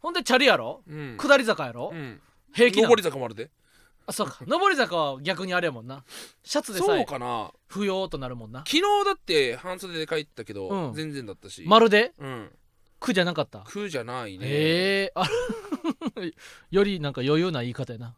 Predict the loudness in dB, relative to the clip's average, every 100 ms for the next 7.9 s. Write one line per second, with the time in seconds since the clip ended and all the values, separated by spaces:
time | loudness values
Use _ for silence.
0 | -10 -8 -4 -2 0 0 -2 -2 -2 -2
1 | -4 -6 -8 -10 -10 -8 -6 -6 -6 -14
2 | _ _ _ _ _ _ _ 4 6 6
3 | 4 -2 _ _ _ -4 0 4 4 4
4 | 4 4 0 0 0 6 6 6 2 -2
5 | -2 -2 -4 -4 -6 -4 -2 -2 -2 -2
6 | -4 -12 -6 0 4 6 6 4 8 6
7 | 6 2 0 2 4 4 2 -4